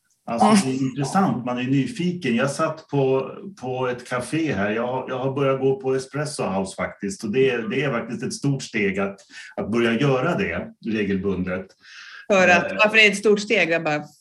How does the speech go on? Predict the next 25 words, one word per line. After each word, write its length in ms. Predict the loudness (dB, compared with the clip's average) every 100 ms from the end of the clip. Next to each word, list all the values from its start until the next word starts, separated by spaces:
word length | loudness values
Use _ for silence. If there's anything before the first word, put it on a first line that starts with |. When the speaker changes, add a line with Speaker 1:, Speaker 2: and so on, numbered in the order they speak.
| -6
Speaker 1:
Ja, 140 | 2 4
men 140 | 4
därför 300 | 4 2 0
att 140 | -2
det 80 | 0
är 100 | 0 2
ju, 160 | 0
där 200 | 0 -2
är 120 | -2 -2
det 100 | -2
ju 160 | -2
folk, 380 | -4 -4 -4 -6 -6
det 60 | -4
är 40 |
så 120 | 0 0
mycket 220 | 2 2
människor. 600 | 0 0 -2 -2 -4 -6 -14 _ _ _ 0
Speaker 3:
Mm. 320 | 0 0 -2
Speaker 1:
Och 100 | -2
det 80 | -2
pratas 460 | 0 -2 0 0 0
överallt 400 | 0 0 -4 -4
hela 140 | -4
tiden. 500 | -4 -4 -4 -6 -10 -20 _ -2
Speaker 3:
Mm. 240 | 0 0